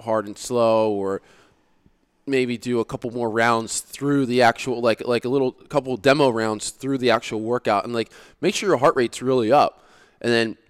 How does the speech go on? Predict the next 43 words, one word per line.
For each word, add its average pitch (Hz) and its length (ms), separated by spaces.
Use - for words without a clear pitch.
then, 131 440
you 143 100
know, 127 280
time 156 420
that 127 160
out 135 200
a 120 60
little 123 240
bit 117 160
better 123 220
before 131 440
you 120 100
actually 117 280
go 113 140
in 110 80
the 107 80
gates 117 320
and 107 80
they 95 80
call 107 260
your 92 160
heat. - 380
That 127 200
way, 113 220
there's, 110 300
there 123 180
is 120 100
some 113 160
time 110 460
to, 107 380
you 110 80
know, 98 260
where 135 160
your 131 80
muscles 135 340
are 120 80
still - 260
activated. 113 720
They're 113 120
not 113 240
gonna, 110 260
you 113 140
know, 98 220